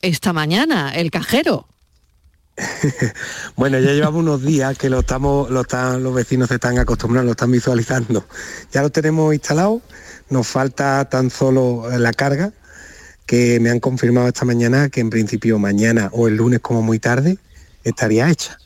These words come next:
Speaker 2: O sea que en, en muy poquito, después de, de,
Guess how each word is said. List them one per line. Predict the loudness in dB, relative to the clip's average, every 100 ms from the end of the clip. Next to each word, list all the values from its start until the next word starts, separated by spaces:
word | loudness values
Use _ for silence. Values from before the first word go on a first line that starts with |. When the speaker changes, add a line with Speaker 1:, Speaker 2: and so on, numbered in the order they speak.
| -20 -20 _ _
Speaker 2:
O | -6
sea | -2 -2
que | 0 0 0 0
en, | 2 4 2 2 2 0 -2
en | 0
muy | 2 2 4 4
poquito, | 4 0 0 0 -4 -8 -8
después | -8 -2 -2 0
de, | 0 0 0 -2 -2
de, | 0 0 0 0 -2 -6